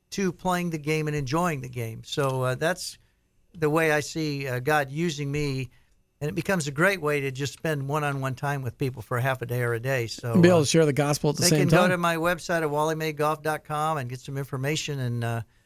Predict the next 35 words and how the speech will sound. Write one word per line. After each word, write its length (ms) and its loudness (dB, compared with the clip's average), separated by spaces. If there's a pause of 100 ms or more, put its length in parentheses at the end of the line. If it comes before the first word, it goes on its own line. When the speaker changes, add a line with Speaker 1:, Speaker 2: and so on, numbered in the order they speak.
(440)
Speaker 1:
um, 640 -6 (600)
I, 140 -12
I 140 -2
really 380 0 (320)
love 580 2 (180)
doing 300 0
that, 320 -6
and 160 -10
that's 220 -2
how, 200 2
why 220 0
I 60 2
won 200 0
a 40 0
lot 200 2
of 80 -6
Pro-Ams 480 2
on 120 -2
the 80 -4
tour, 280 -2
because 360 -2
I 100 2
could 240 -8 (480)
coach 320 0
these 220 -2
guys 360 0
and, 200 -12
and 240 -8
get 140 0
'em 120 -2
out 180 0
of 100 0
all 180 0
those 240 -2
mechanics, 680 -6